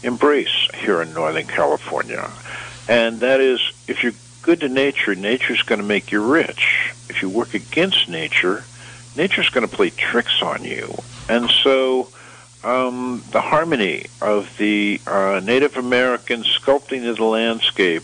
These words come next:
with low-intensity frequent fire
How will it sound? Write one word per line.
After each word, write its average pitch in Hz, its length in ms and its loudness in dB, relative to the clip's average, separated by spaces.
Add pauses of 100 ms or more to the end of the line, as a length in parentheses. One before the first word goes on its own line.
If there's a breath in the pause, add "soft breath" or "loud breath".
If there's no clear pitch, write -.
(120)
with 123 260 2 (400)
low-intensity 110 960 0
frequent 104 480 -2
fire 92 500 2